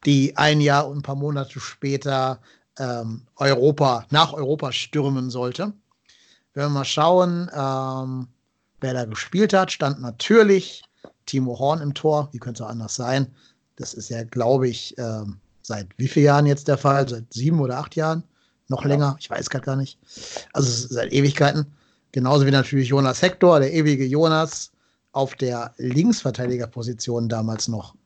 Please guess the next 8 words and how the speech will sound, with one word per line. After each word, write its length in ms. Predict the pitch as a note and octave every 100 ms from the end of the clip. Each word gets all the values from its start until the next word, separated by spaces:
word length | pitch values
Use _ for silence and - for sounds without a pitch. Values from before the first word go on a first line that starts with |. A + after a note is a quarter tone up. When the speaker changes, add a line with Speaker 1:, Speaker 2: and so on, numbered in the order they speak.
| -
Speaker 1:
gespielt 540 | A2+ - - A#2 A2
hat. 200 | F3+ - _ _ _ _ _ _ - _ - - - - -
Dann 200 | D#3 D#3
haben 100 | D3+
wir 80 | C#3
da 100 | B2
Dominik 480 | D#3 D#3+ C#3 A#2 D3+
Heinz, 600 | G3 A3+ A3 - -